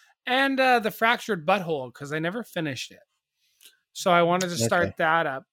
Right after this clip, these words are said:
Speaker 1: But, like, it, it, it did give my PlayStation some life.
Speaker 2: Mm-hmm.
Speaker 1: I have Miles Morales, but I can download it so I can just have it. But I, I couldn't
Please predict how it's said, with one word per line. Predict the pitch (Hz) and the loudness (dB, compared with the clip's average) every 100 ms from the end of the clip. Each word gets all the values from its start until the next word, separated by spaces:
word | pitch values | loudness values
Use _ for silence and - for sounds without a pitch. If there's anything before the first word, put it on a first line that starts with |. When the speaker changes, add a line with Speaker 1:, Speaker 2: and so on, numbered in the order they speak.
| - | -8
Speaker 1:
But, | 165 226 | 2 4
like, | 240 226 | 4 2
it, | 262 - - | -2 -4 -12
it, | 226 190 - | -12 -10 -12
it | 214 156 | -10 -8
did | 185 220 214 | -6 -6 -4
give | 240 214 | -4 0
my | 240 | 0
PlayStation | 202 180 170 147 160 160 151 | 0 -2 -4 -4 -10 -10 -12
some | 160 139 | -12 -12
life. | 123 123 160 - _ _ _ _ - | -12 -12 -14 -18 _ _ _ _ -6
Speaker 2:
Mm-hmm. | 117 113 | -2 2
Speaker 1:
I | 180 | 2
have | 160 180 196 208 | 0 2 2 2
Miles | 190 180 170 147 | 0 0 0 -4
Morales, | 156 147 147 147 | -4 -4 -6 -8
but | - | -6
I | 156 | -6
can | 160 | -4
download | 151 147 156 143 | -4 -2 -2 -4
it | 135 | -6
so | - | -4
I | 139 | -4
can | 139 131 | -4 -6
just | 127 - _ _ _ - - - - - | -8 -14 _ _ _ -12 -10 -10 -14 -6
have | 160 165 131 | -2 -2 -2
it. | 117 - _ _ _ _ _ _ - | -14 -18 _ _ _ _ _ _ 4
But | 254 240 _ _ _ _ _ _ _ _ _ _ _ _ _ _ 165 | 4 4 _ _ _ _ _ _ _ _ _ _ _ _ _ _ 0
I, | 190 180 185 - _ _ _ _ _ _ _ _ _ _ _ 180 | 0 0 -6 -14 _ _ _ _ _ _ _ _ _ _ _ -2
I | 196 | -2
couldn't | - - 240 269 415 403 - - | -2 0 2 2 -2 -6 -10 -12